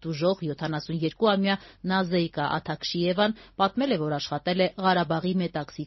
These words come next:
կոմբինատում որպես ջուլհակ։ Նա ասել է, թե Հայաստանի նախկին նախագահ Ռոբերտ Քոչարյանը իր հետ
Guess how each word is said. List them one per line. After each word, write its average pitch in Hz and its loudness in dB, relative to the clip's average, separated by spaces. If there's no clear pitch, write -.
կոմբինատում 170 -2
որպես 220 2
ջուլհակ։ 196 0
Նա 226 2
ասել 294 0
է, 247 0
թե 147 -10
Հայաստանի 160 -2
նախկին 190 0
նախագահ 180 2
Ռոբերտ 156 0
Քոչարյանը 214 2
իր 254 -2
հետ 143 -2